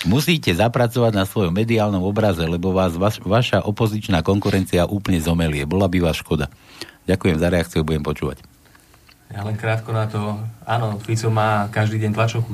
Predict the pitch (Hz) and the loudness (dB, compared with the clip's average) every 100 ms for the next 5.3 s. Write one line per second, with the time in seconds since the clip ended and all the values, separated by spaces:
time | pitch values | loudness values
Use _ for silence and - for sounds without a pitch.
0 | 101 104 104 113 117 117 104 104 117 147 | -6 -4 -4 -4 -4 0 0 2 2 2
1 | 117 110 110 110 110 110 117 117 110 104 | 2 2 2 2 2 0 0 -2 0 0
2 | 104 104 107 107 - 127 - - - - | 2 0 2 0 0 -2 -4 -12 -16 -12
3 | - 101 101 101 101 104 117 113 107 - | -2 2 4 4 2 2 0 0 0 2
4 | 107 110 110 104 107 110 113 107 107 107 | 2 4 2 2 2 2 2 2 2 2
5 | 104 101 110 | 0 0 0